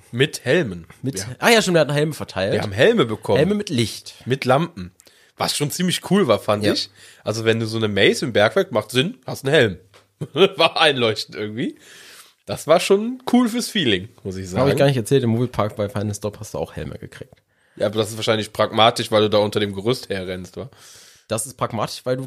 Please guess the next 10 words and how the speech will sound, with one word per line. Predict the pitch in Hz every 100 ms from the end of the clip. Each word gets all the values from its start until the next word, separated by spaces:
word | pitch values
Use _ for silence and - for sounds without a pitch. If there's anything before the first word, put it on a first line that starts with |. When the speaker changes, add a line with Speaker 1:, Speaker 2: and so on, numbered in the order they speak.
| 135
Speaker 2:
gegen | 135 131 123
alles | 120 -
gegenrennst. | 156 95 -
Speaker 1:
Genau. | 156 127 165 -
<laughs> | - - - 381 - - 440 - 453 - 453 359
Hab | 165
ich | 160
mir | 247 180
gedacht. | 240 262 107 208 -
<laughs> | -